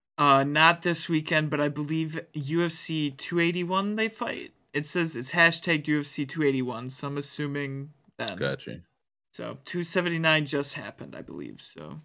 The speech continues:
Speaker 1: got a little
Speaker 2: Okay.
Speaker 1: bit.
Speaker 2: So are they? So that, would that be next week? Or are they doing more than a week in between?
Speaker 1: Um, let's see.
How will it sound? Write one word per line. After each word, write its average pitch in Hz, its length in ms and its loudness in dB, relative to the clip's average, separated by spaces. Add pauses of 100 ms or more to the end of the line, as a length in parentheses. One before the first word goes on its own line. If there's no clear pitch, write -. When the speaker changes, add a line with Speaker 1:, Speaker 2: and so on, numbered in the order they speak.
(220)
Speaker 1:
got 160 120 0
a 175 40 -2
little 190 200 6
Speaker 2:
Okay. 156 200 10
Speaker 1:
bit. 123 80 -4 (840)
Speaker 2:
So 95 600 8 (520)
are 104 80 10
they? 131 400 12 (1120)
So 113 120 4
that, 117 100 10
would 98 100 6
that 101 80 10
be 95 80 6
next 98 300 6
week? 214 280 2 (200)
Or 90 40 -4
are 92 40 4
they 95 80 10
doing 92 180 6
more 90 180 6
than 82 120 2
a 82 60 2
week 85 180 2
in 76 80 -2
between? - 340 -6
Speaker 1:
Um, 147 320 -2
let's 151 200 -2
see. 85 560 -6